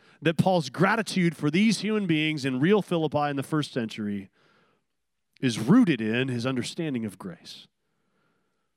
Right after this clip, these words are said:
So we've already seen the gratitude he expresses. We looked at it briefly in all those verses. Let's look now at what it's rooted in. Look with me at verse three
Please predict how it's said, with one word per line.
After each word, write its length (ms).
So 120
we've 140
already 200
seen 320
the 60
gratitude 600
he 100
expresses. 640
We 120
looked 240
at 160
it 140
briefly 680
in 140
all 160
those 240
verses. 460
Let's 220
look 220
now 300
at 80
what 140
it's 180
rooted 260
in. 180
Look 160
with 100
me 100
at 100
verse 300
three 440